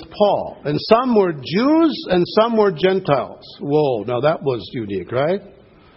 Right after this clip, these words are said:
Verse four, here's some of those who were there. Paul was accompanied by Sopater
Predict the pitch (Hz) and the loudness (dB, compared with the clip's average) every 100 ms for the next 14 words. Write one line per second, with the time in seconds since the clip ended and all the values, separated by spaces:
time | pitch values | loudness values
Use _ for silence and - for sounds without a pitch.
0 | _ - _ _ _ - 139 165 - - | _ -20 _ _ _ -4 0 0 0 2
1 | 254 170 151 185 170 - - - _ 170 | 4 4 2 -2 -6 -20 -20 -20 _ 2
2 | 190 185 202 208 175 139 156 170 175 170 | 2 4 4 4 2 2 2 2 0 0
3 | 160 151 156 180 202 160 170 180 139 147 | 0 2 4 2 2 2 2 2 0 -2
4 | - 185 190 185 180 143 139 135 - - | 2 2 4 2 2 0 -2 -4 -4 2
5 | 196 208 214 214 226 277 - - | 2 2 0 0 0 -2 -10 -20